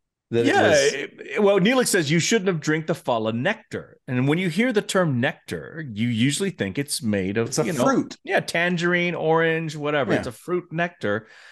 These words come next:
Speaker 2: But later we learn in the scene, it, it's a meat nectar. It was <laughs> basically pureed meat bri-, and it's not just meat, it's meat byproduct. So that means all
Speaker 1: Yes.
Speaker 2: the, the, you know, the, the undesirable pieces of whatever the animal it came from,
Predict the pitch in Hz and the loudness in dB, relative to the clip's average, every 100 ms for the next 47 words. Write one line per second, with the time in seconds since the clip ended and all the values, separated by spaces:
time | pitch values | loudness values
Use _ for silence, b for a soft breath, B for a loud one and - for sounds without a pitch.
0 | B B - 135 135 139 147 160 170 160 | B B -4 -2 0 2 2 4 4 4
1 | 151 143 143 139 117 104 120 - 135 151 | 4 2 0 -2 -2 -2 -2 -4 -4 -2
2 | 147 151 170 185 - - - 110 90 - | -2 -2 -4 -4 -12 -14 -6 -4 -4 -8
3 | 80 80 117 123 143 180 175 175 165 160 | -10 -4 0 0 0 -2 0 0 0 0
4 | 156 - 156 151 151 143 135 147 156 113 | 0 0 2 4 2 0 -2 0 -2 -2
5 | 120 127 143 143 B B 139 165 165 220 | 0 0 0 -4 B B -2 0 0 0
6 | 247 208 - 160 185 139 127 123 127 175 | 0 -2 -4 -4 -2 -2 -4 -4 -4 -4
7 | 175 98 101 151 180 170 - 107 78 69 | -6 -10 -2 0 0 -2 -4 -6 -6 -10
8 | - - 123 110 120 127 127 120 113 95 | -14 -2 0 2 0 0 -2 -4 -4 -6
9 | 123 123 123 120 120 113 110 B B - | 0 2 2 2 0 0 -4 B B -20
10 | - 113 113 113 117 87 73 _ _ 151 | -16 -12 -10 -2 -2 -2 -8 _ _ -6
11 | 143 139 151 165 139 135 123 113 107 - | -2 0 0 2 2 2 2 0 0 0
12 | 98 98 95 113 120 110 117 117 107 110 | -2 -2 -2 -2 -2 -2 0 0 0 0
13 | 113 110 110 110 104 - 101 98 104 95 | 2 0 -2 -2 -2 -2 -6 -6 -4 -4
14 | 92 | -4